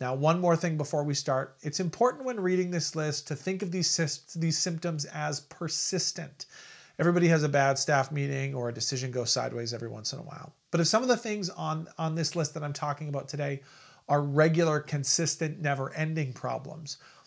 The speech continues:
you should probably think about how those things are linked to your church's mission and that you might be drifting a little bit. So let's get started. Category one, personnel symptoms. Now, not personal symptoms like you've got a headache, although mission drift can have that effect too.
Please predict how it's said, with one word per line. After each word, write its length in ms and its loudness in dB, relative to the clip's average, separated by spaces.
you 80 -4
should 160 -4
probably 400 4
think 220 -2
about 220 2
how 140 -2
those 220 -4
things 220 -8
are 100 -2
linked 300 -4
to 120 -6
your 120 -4
church's 380 -6
mission 420 -2
and 120 -8
that 100 -8
you 120 -2
might 200 -4
be 100 -6
drifting 560 -8
a 40 -6
little 180 -6
bit. 180 -14
So 100 2
let's 180 6
get 140 -6
started. 380 0
Category 600 4
one, 500 0
personnel 760 2
symptoms. 720 -6
Now, 100 2
not 280 0
personal 540 2
symptoms 500 -2
like 180 -4
you've 120 -6
got 160 4
a 40 2
headache, 520 2
although 240 0
mission 300 -2
drift 320 -4
can 220 -4
have 180 -6
that 140 -4
effect 320 -6
too. 260 4